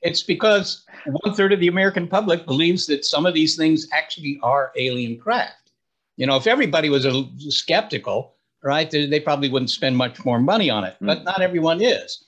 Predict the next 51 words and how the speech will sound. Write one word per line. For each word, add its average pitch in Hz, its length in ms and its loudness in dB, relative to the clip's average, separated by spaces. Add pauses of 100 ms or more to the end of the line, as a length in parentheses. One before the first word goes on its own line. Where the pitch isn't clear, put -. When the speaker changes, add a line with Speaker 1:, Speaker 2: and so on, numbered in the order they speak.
(120)
Speaker 1:
And 147 100 0
in 175 100 2
particular, 185 520 -2
there 135 220 0
are 135 40 -2
members 143 380 -2
of 156 160 -12
Congress 131 480 -2
who 135 80 -4
think, 131 240 -6
"Well, 156 260 2
we're 151 100 0
probably 165 340 0
being 147 400 -2
visited." 151 460 -4 (760)
The 139 460 0
military, 147 520 2
from 127 220 -4
their 226 160 2
point 120 280 -2
of 101 120 -4
view, 123 420 -4
you 143 80 -8
know, 123 180 -4
they 165 160 2
wanna 165 280 2
know 147 140 2
what's 139 260 2
in 131 100 0
the 135 160 0
air, 95 340 0 (320)
right? 131 240 -2
They, 127 100 -8
they 131 140 -4
have 131 160 -2
a 131 60 -6
real 131 240 0
interest 190 540 -2
in 120 160 -6
that. 123 320 -6 (320)
And 135 180 0
so 127 300 0
Speaker 2:
Mm. - 160 -12
Speaker 1:
they're, 170 420 2 (260)
they 160 140 0
have 170 160 0
many 170 340 2
times 180 460 -2
in 131 100 -2
the 113 100 -4
past 131 580 -4